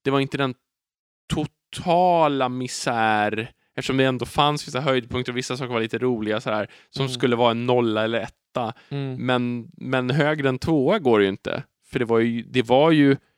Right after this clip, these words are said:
Speaker 1: påfallande dåligt och jag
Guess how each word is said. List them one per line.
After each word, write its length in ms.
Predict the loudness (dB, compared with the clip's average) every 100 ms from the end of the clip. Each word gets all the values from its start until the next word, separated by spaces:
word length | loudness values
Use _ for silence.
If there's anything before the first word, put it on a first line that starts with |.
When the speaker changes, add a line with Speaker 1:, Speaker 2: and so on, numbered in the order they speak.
| _ _
Speaker 1:
påfallande 680 | 2 4 2 0 -2 0 -4
dåligt 640 | 0 2 4 2 -2 -8 -20 _ _
och 100 | -2
jag 500 | 2 4 4 4 -2